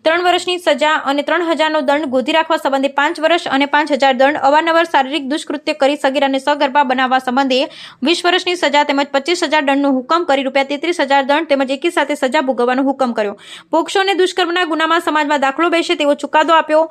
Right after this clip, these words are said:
સાથે જિલ્લા કાનૂની સેવા સત્તા મંડળને ભોગ બનનાર સગીરાને રૂપિયા ચાર લાખની સહાય ચૂકવવા પણ નામદાર કોર્ટ દ્વારા હુકમ કરવામાં આવ્યો હતો.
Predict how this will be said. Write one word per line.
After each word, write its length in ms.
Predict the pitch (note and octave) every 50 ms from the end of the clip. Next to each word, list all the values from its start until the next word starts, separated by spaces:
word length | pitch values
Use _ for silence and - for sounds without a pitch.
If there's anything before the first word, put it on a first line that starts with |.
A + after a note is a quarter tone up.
| - - - - _
સાથે 260 | - D4+ D4+ C#4+ E4 C#4
જિલ્લા 280 | C4 C4+ D4 E4 F4+ F4+ E4+
કાનૂની 300 | D#4 D4 D4+ D4+ D#4+ D#4
સેવા 240 | - D#4 D4+ D4+ D4+
સત્તા 200 | D#4+ - - E4+
મંડળને 380 | E4 D4+ C#4+ C4+ C#4+ C#4+ C#4+ D4
ભોગ 220 | B3 B3 D4+ D4+ D4
બનનાર 260 | E4+ E4 F4 F4 E4+ -
સગીરાને 340 | D4+ C4+ C#4+ C#4 C#4 C#4 C#4
રૂપિયા 280 | C4 C4+ - C#4 C#4+ -
ચાર 100 | D4+ D#4 E4 D#4+
લાખની 240 | D#4+ D#4+ E4 D#4 -
સહાય 220 | C#4+ C4 C4+ C#4 C4+
ચૂકવવા 320 | C#4 - C#4+ C#4 C4+ C#4+ C4+
પણ 260 | C#4 - B3 B3+ C4+
નામદાર 280 | C4+ C#4+ D4 E4 E4+ F4
કોર્ટ 200 | E4+ C#4 B3+ A#3
દ્વારા 200 | C4 B3+ C4 A#3+ C4
હુકમ 260 | C4 - D#4+ E4+ D#4+
કરવામાં 280 | C#4+ A#3+ A#3+ A#3 B3 B3+
આવ્યો 200 | A#3 A3+ - A3
હતો. 100 | A3 G#3+